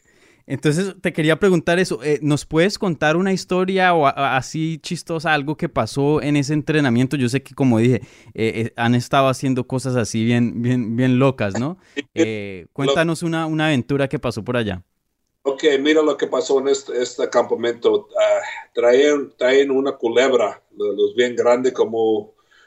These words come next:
Speaker 2: veinte, veinte pies
Speaker 1: Ajá.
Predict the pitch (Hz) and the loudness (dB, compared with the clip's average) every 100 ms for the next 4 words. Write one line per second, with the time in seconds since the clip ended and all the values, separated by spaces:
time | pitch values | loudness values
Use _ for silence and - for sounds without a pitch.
0 | _ 117 131 135 147 139 131 - 127 131 | _ -2 0 0 2 2 2 -4 -2 -2
1 | 135 139 131 127 120 - _ _ _ 131 | 2 4 4 2 -2 -8 _ _ _ 0
2 | 135 151 - - - 92 90 | 0 0 -8 -18 -18 -14 -16